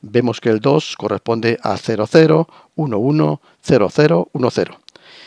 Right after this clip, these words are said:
y el seis corresponde a cero cero uno uno cero uno uno cero.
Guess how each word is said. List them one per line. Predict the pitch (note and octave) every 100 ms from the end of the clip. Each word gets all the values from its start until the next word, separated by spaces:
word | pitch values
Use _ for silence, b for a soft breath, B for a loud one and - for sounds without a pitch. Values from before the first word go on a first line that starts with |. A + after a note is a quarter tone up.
| B
y | - B2+
el | G#2
seis | - D3 E3+ -
corresponde | - G#2 F#2+ A2 A2 A#2+ -
a | F2+
cero | - - F#2
cero | D3 C#3 C#3+ D#3+ _ -
uno | B2 F#2+
uno | A#2 C#3+ D#3 - -
cero | - A#2 A2
uno | D#3 F#3 G3+ -
uno | A#2+
cero. | G2+ F2+ -